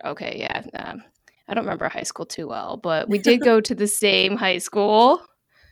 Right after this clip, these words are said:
Speaker 1: So, I don't know. It's kind of exciting to be able to talk to you after all these years, 'cause I know, I think we were familiar that we, like, both knew each other were
Speaker 2: Mm-hmm.
Speaker 1: adopted.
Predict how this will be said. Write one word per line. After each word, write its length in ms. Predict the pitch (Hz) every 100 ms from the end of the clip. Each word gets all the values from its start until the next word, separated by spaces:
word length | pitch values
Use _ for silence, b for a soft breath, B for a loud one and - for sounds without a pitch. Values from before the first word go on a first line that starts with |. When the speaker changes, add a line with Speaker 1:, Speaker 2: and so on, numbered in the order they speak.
| b b b
Speaker 1:
So, 440 | - 196 190 190 -
I 120 | 220
don't 120 | 262 247
know. 140 | 226
It's 100 | 240
kind 180 | 254 262
of 80 | 262
exciting 440 | 254 214 220 269
to 40 |
be 100 | 196
able 100 | 185
to 40 | 165
talk 220 | 170 170
to 80 | 196
you 380 | 196 208 208 202
after 340 | - 151 - 156
all 120 | 160
these 200 | 165 156
years, 280 | 165 170 -
'cause 160 | 165
I 100 | 175
know, 800 | 180 190 196 202 202 202 202 202 -
I 60 |
think 220 | - 220 202
we 80 |
were 80 | 170
familiar 720 | - 165 156 180 202 208 214
that 120 | 196 160
we, 140 | 160
like, 180 | 143 - _ -
both 240 | 160 165
knew 220 | 196 196 196
each 320 | 190 185 -
other 340 | 190 190 190 185
were 160 | 226
Speaker 2:
Mm-hmm. 80 | 196
Speaker 1:
adopted. 760 | 196 202 208 208 208 208 208